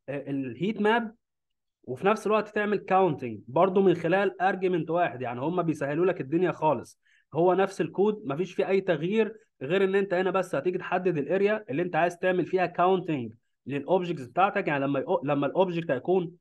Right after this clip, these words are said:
موجود داخل الاريا دي هنبدا ان احنا نعمل الكاونتنج.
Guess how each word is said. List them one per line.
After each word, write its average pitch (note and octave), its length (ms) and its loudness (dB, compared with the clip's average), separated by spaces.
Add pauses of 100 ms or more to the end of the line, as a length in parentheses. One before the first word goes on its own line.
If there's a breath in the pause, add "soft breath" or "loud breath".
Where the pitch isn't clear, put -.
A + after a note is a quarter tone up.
(180)
موجود D3 300 2
داخل F#3 280 0
الاريا F3+ 320 2
دي G3+ 220 -2
هنبدا F3 320 -2
ان F3 80 0
احنا F3+ 200 -2
نعمل F3 280 0
الكاونتنج. G#3+ 640 -2